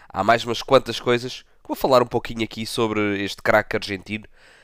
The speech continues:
que usou a sua surda para encantar uma série de países. Faz hoje quarenta e sete anos este menino. Por isso, muitos parabéns, Juan Pablo Sorín. Eu sei que tu ouves o podcast, portanto, ficam aqui os parabéns que eu,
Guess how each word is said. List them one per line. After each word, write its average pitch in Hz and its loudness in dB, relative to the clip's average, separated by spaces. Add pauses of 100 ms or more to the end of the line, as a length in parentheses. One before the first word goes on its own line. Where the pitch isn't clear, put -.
(220)
que 110 -6
usou 107 -2
a - 0
sua 110 -4
surda 104 -4
para 104 -2
encantar 98 2
uma 95 -4
série 98 -4
de 90 -20
países. 92 -6 (920)
Faz 143 6
hoje 123 0 (420)
quarenta 185 6
e - 0
sete 165 4
anos 123 4
este 98 -10
menino. 104 -4 (640)
Por 139 -2
isso, - -8
muitos 190 -6
parabéns, 214 8
Juan 135 0
Pablo 104 2
Sorín. 139 4 (500)
Eu - -16
sei 104 -4
que - -10
tu 113 -6
ouves 107 0
o 107 -8
podcast, 135 0
portanto, 151 -6 (160)
ficam 127 -4
aqui 127 -4
os 123 -8
parabéns 113 0
que - -12
eu, 104 -6